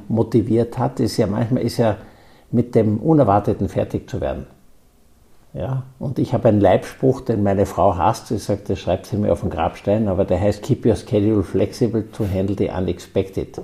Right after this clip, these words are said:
Und ich bin ganz gut drin, mit unerwarteten Situationen fertig zu werden. Und das erinnert mich ganz gut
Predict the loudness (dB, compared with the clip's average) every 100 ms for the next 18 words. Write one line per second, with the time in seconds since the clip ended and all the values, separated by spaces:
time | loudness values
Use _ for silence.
0 | -16 -20 -20 -20 -20 -20 _ -8 -2 -2
1 | 2 2 4 2 0 -2 -2 2 2 2
2 | 0 2 2 4 2 0 -2 0 -2 -4
3 | -16 -20 -20 -20 -6 0 2 2 0 2
4 | 2 2 4 4 4 0 -2 -2 -2 -6
5 | -14 -20 _ -20 -20 -20 -8 -2 -2 0
6 | -2 0 2 2 0 -2 -2 -4 -4 -2
7 | -2 -4